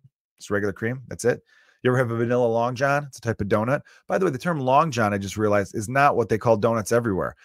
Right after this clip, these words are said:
I lived in L A, and I was like, "I'll, I'll take a chocolate Long John." And everyone looked at me like I was fucking crazy.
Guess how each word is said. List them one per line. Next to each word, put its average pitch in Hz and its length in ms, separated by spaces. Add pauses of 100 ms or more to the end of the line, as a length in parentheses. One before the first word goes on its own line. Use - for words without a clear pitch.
(160)
I 139 120
lived 151 180
in 131 80
L 123 180
A, 117 260 (300)
and 113 140
I - 20
was 110 160
like, 104 240
"I'll, 120 220
I'll 104 80
take 127 100
a 107 60
chocolate 120 340
Long 120 220
John." 90 160
And 90 100
everyone 104 200
looked 104 120
at 101 40
me - 20
like 92 80
I 92 100
was - 20
fucking 101 260
crazy. 120 380